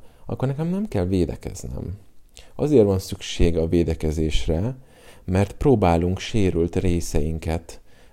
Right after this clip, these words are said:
ö, védeni. Tehát megint furán fogalmaztam, de remélem azért értitek. Tehát maga a védekezés az azért jött létre, mert ott vannak azok a sérülések. Ami bármi lehet, az, hogy nem fogadtad el a testedet,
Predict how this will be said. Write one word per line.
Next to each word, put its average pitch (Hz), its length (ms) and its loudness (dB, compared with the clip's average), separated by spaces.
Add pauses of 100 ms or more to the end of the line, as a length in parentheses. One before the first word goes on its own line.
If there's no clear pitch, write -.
ö, - 120 -6 (440)
védeni. 78 680 -2
Tehát - 300 -10 (560)
megint 80 240 -6
furán 78 320 -6
fogalmaztam, 131 540 -4
de 110 100 2
remélem 98 320 0
azért 101 220 2
értitek. 85 600 -2
Tehát - 380 -12
maga 117 240 0
a 107 120 2
védekezés 95 1000 -2 (340)
az 95 120 -4
azért 101 340 0
jött 87 160 -6
létre, 90 480 -2 (300)
mert 92 200 -6
ott 120 160 -4
vannak 92 500 -4
azok 98 300 -6
a 120 40 -4
sérülések. 95 920 -4 (760)
Ami 98 240 2
bármi 107 340 2
lehet, 78 460 -2
az, 95 200 -6
hogy 85 100 -4
nem 92 160 -4
fogadtad 85 360 -2
el 85 80 0
a 85 80 -2
testedet, 80 720 -6